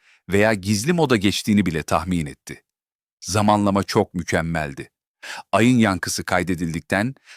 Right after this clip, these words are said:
tam bir saat sonra gerçekleşti. Sanki üç atlas bir sinyal göndermiş, cevap almış ve sonra stratejik bir uyku moduna girmiş gibiydi.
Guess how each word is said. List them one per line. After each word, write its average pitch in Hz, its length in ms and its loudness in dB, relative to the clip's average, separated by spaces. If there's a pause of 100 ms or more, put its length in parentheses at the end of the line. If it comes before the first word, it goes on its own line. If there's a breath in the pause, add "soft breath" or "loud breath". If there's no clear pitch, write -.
(140)
tam 180 340 2
bir 175 100 4
saat 127 340 0
sonra 98 300 2
gerçekleşti. 73 880 -10 (520 loud breath)
Sanki 151 580 0
üç 185 260 4
atlas 110 440 -2
bir 101 60 -4
sinyal 90 480 0
göndermiş, 78 760 -4 (480 loud breath)
cevap 80 360 -2
almış 71 460 -4 (340 loud breath)
ve 85 100 -2
sonra 87 440 0
stratejik 101 680 -2
bir 123 140 4
uyku 104 320 0
moduna 98 340 2
girmiş 80 420 -6
gibiydi. 67 480 -14